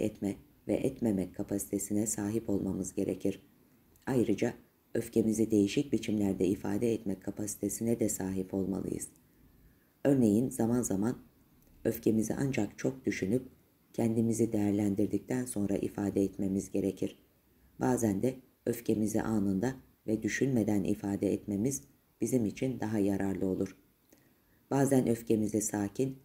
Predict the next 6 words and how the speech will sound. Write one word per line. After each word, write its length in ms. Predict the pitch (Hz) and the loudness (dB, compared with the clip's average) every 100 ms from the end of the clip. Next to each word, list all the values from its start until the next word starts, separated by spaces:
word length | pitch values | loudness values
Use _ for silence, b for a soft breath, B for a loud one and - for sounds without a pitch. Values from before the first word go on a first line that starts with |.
| _ - | _ -2
ve 80 | 113 | 0
soğuk 440 | - 110 147 - | 2 2 2 2
bir 160 | 113 113 | 0 2
biçimde 360 | 104 104 98 | 0 0 0
ifade 500 | 87 - 101 101 123 | 0 -2 -4 0 0
etmek, 400 | 107 - 104 110 | 0 -2 -4 -4